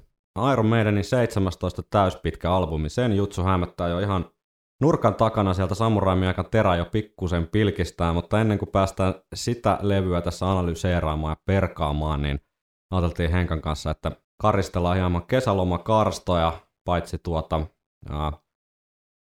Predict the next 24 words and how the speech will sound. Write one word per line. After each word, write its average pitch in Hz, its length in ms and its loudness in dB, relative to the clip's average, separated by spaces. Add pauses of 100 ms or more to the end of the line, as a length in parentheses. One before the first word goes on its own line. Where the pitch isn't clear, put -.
kurkusta, 107 640 -2
niin 85 180 2
myös 82 260 -2
maksasta, 107 600 0
ja, 90 80 2
ää, 85 120 -4 (640)
aloiteltiin 90 540 0
tämä 87 240 0
kakkoskausi 85 840 -2
nyt 80 160 -2
sitten, 80 400 -8
tai 80 160 0
ajateltiin, 80 400 -4
että 87 160 -4
aloitetaan 80 380 -2
se - 60 -10
tämmöisellä 85 460 -2 (600)
Iron 113 140 2
Maidenin 98 280 0
kansitaiteeseen 98 1000 0
keskittyvällä, 80 800 -4 (420)
ää, 76 180 -8
kokonaisuudella, 92 840 0
joka 78 320 -4